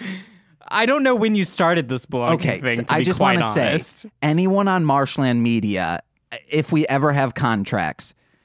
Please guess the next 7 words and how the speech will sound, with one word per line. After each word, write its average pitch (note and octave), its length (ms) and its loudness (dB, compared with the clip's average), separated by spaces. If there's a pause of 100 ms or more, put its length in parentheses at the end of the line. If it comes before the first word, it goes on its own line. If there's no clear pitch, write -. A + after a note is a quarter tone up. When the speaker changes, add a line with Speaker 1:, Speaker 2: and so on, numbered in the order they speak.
(400)
Speaker 2:
in F3+ 240 2
the G3+ 100 2
contract, D#3 840 2
I D#3 220 2
will E3+ 420 4 (120)
put D#3 460 2
Speaker 1:
<laughs> - 60 -12